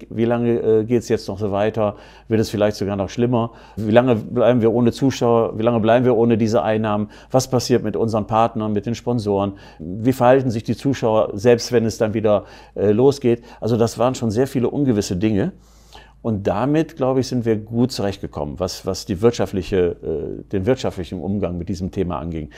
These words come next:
Da haben wir vernünftig uns verhalten und, und sind relativ gut aus dieser Zeit herausgekommen.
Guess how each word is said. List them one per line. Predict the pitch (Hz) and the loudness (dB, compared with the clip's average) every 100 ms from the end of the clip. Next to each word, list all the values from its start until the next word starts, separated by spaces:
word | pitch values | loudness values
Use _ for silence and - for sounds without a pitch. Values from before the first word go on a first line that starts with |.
| - - | -20 -14
Da | - | 0
haben | 101 | 2
wir | 104 | 2
vernünftig | 95 104 107 127 - 120 - - - | 0 0 0 -2 -2 -2 -2 -12 -12
uns | 107 92 | -8 -6
verhalten | 87 92 127 190 185 - - - - | -4 -2 -2 -4 -10 -12 -20 -20 -6
und, | 107 107 101 | -2 0 0
und | 104 101 98 | 0 -2 -6
sind | 101 110 110 | 0 0 2
relativ | 104 120 131 117 - | 2 2 2 -2 -8
gut | - 123 143 | -2 -2 0
aus | 101 | -4
dieser | 120 113 | -4 -4
Zeit | 110 113 113 110 - | -4 -2 -2 -4 -14
herausgekommen. | - 107 147 156 92 - - | -8 -4 -2 -4 -8 -12 -16